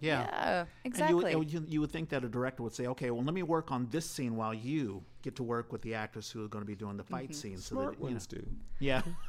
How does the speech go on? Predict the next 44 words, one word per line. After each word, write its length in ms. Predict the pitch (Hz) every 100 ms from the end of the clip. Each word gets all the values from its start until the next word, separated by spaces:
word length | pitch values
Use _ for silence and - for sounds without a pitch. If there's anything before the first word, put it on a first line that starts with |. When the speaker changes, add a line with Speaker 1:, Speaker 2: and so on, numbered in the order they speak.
| - 247
Speaker 1:
<laughs> 400 | - - - -
I'm 80 |
sure 160 | 175 220
you 180 | 196 220
would. 180 | 131 123
Have 220 | 247 262
you 100 | 240
dealt 180 | 220 220
with 140 | 220 -
fight, 260 | 196 208 - 151
fighting 420 | 139 180 185 190 185 156
as, 160 | 156 143
as 220 | 156 151
a 40 | 156
director? 200 | 165 151
Speaker 3:
I've 420 | 175 175 - -
not, 500 | 123 131 135 139 - - - - -
typically 480 | 180 - 202 156 139
haven't 280 | 135 123 127
had 200 | 120 104
the 80 |
budget. 680 | 95 90 113 107 131 - - - - - - - -
And 920 | 117 117 117 117 117 117 113 113 113
so 800 | - - 123 117 110 110 107 - -
if 220 | 127 127
I 160 | 113 113
do, 520 | 95 120 120 110 107
what 240 | 101 101 101
I 100 | 98
do 260 | 95 101
is 140 | 98 -
sort 200 | 107 95
of 200 | 95 92
sketch 800 | - - - 139 123 - - - -
in 460 | 117 113 110 107
the 300 | 101 104 101
shape 420 | 98 - 214 214 117
of 180 | 123
where 220 | 113 131 110
this 220 | 117 113
is 100 | 104
going 300 | 110 107 104
to 60 |
be. 460 | 90 98 95 95